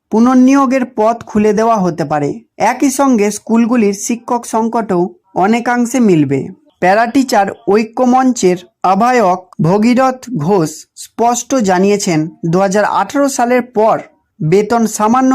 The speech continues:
বৃদ্ধি হয়েছে, কিন্তু এরপর থেকে কোনো খোঁজ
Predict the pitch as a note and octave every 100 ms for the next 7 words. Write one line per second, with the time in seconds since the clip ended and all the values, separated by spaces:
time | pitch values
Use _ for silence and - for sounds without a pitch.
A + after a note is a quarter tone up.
0 | A3+ G#3 F#3+ A#3 F#3 D#3 D3+ D3+ D3+ -
1 | _ A#3+ C4 C4 A#3 G#3+ A#3+ C4 B3+ B3+
2 | A#3+ A#3+ G#3+ A3 A3+ - G3+